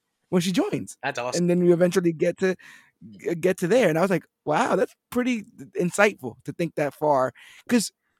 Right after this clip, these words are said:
Speaker 1: comic books, in my opinion, are one of the most rewarding mediums I've ever been a part of. So long as you, you know, so long as the medium itself wants to reward its readers. So long as it, it cares to tell us, "Thank you for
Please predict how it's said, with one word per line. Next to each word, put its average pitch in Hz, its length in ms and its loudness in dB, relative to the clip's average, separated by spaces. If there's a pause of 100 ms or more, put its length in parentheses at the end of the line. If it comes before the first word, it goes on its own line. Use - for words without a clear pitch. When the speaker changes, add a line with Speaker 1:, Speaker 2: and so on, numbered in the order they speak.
Speaker 1:
comic 240 320 2
books, 160 320 -2
in 165 120 -4
my 170 140 0
opinion, 147 400 -2
are 135 100 0
one 151 160 2
of 151 60 0
the 151 60 -2
most 143 220 0
rewarding 143 500 2
mediums 131 420 -2
I've 127 160 -2
ever 131 180 0
been 123 120 -2
a - 40 -10
part 127 260 -2
of. 67 140 -8 (440)
So 156 140 -2
long 151 280 2
as 131 280 -4
you, 139 220 0
you 147 200 -2
know, 139 220 0
so 180 140 0
long 196 180 0
as 151 180 -2
the 147 180 -6
medium 147 380 -2
itself 135 420 0 (220)
wants 147 440 -2
to 147 120 -6
reward 131 360 2
its - 140 -6
readers. - 360 -4 (360)
So 147 120 -6
long 160 220 0
as 139 140 -2
it, 160 180 -6
it 139 160 -8
cares 139 480 0
to 120 400 -4 (220)
tell 143 240 0
us, 117 220 -2 (280)
"Thank 139 220 -2
you 131 80 -6
for 113 260 -4